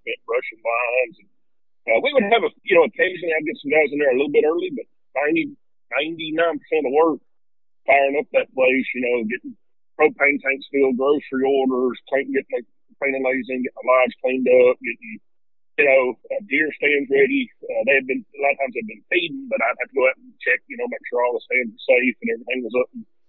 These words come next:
cleaned up and ready. And then, you know, duck blinds always need a little repair, and you just, I'd have to make a project list when you start checking them off, you know, in order that they had to be done. And, uh, as the guides started coming in, I'd start,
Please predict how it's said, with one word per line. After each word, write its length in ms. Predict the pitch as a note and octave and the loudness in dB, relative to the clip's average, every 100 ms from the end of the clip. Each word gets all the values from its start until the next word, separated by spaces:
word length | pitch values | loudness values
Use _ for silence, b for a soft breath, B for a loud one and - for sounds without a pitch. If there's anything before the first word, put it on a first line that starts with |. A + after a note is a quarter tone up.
| _ _ - | _ _ 2
cleaned 260 | C3 A#2+ | 4 6
up 140 | B2 - | 2 2
and 80 | B2 | 2
ready. 200 | B2+ B2+ B2 | 2 2 0
And 60 | A#2 | -2
then, 120 | A2 _ _ _ _ _ _ | -8 _ _ _ _ _ _
you 40 | B2 | 0
know, 40 | B2+ A3+ | 2 4
duck 160 | F3+ - | 2 2
blinds 320 | C#3 D3 B2+ | 2 2 4
always 260 | B2+ C3 B2 | 2 2 0
need 140 | B2 | 0
a 60 | C3 | 2
little 160 | C3 C3+ | 4 2
repair, 600 | A2+ - C3+ B2+ C3+ b b _ - | 0 2 4 6 2 b b _ -8
and 160 | A2+ A#2 | -8 -6
you 120 | A#2 A#2+ | -8 -8
just, 160 | B2 G#2 | -10 -6
I'd 120 | A2+ A#2+ | -6 -4
have 120 | B2 | -6
to 80 | A#2+ | -6
make 120 | A#2 | -8
a 80 | G#2+ | -2
project 360 | C3+ C#3 A#2+ - | 0 0 -2 -2
list 240 | A2+ G#2+ G#2+ | -2 -2 -8
when 160 | A2 | -10
you 80 | G#2 | -10
start 160 | - G#2 - | -10 -10 -6
checking 280 | A#2 - A2 | -6 -6 -6
them 40 | A2+ | -4
off, 200 | A#2 F#2+ A#2+ | -2 -4 -4
you 40 | |
know, 120 | A2 A2 | -2 -2
in 80 | G#2 G2+ | -2 -8
order 240 | B2 A#2 A2 | -4 -4 -4
that 120 | - - | -8 -8
they 80 | - | 0
had 120 | A#2 A2+ | 2 0
to 80 | |
be 120 | A2 A2 | -2 0
done. 320 | C3+ B2 A#2 - _ _ _ _ _ _ - | 0 0 -4 -8 _ _ _ _ _ _ -4
And, 320 | G#2+ G#2+ G2+ | -2 -2 0
uh, 240 | G#2 G#2 - E3 | 0 0 2 2
as 40 | E3 | 0
the 120 | C3+ | 0
guides 320 | C3 C#3 C#3 - | 2 2 0 -4
started 320 | B2 B2 - | -6 -6 -4
coming 240 | B2+ B2+ | -4 -4
in, 120 | B2+ A#2+ | -6 -6
I'd 120 | A2 | -10
start, 240 | - A#2+ | -8 -8